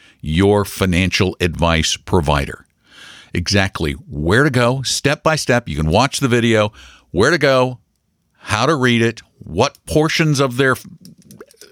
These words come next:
disclosure stuff you need to look at, what parts of it are absolute B S.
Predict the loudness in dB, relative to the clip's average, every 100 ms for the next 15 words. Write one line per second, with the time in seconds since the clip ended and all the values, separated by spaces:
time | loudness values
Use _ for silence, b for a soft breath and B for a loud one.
0 | -12 -4 -4 0 2 2 2 0 0 0
1 | 0 0 2 2 2 0 0 -2 -4 -8
2 | B B B B 0 0 -2 _ -4 -4
3 | -2 -2 0 0 -2 -2 -2 -2 0 0
4 | 0 -2 0 2 0 -2 -6